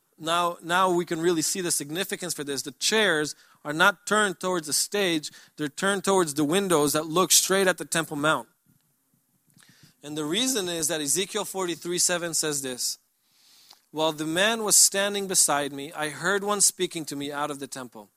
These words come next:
And he said to me, 'Son of man, this is the place of my throne and the place of the soles of my feet,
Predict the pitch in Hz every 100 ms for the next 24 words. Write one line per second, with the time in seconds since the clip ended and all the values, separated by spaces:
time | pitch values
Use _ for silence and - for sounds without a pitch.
0 | _ _ - _ _ 139 143 151 - 175
1 | 175 147 123 - - 185 190 165 170 175
2 | 170 _ _ _ - 180 185 156 151 -
3 | 185 185 196 175 180 - 156 143 139 131
4 | 120 160 170 160 - _ _ 135 135 131
5 | - 185 190 180 160 147 135 - 151 120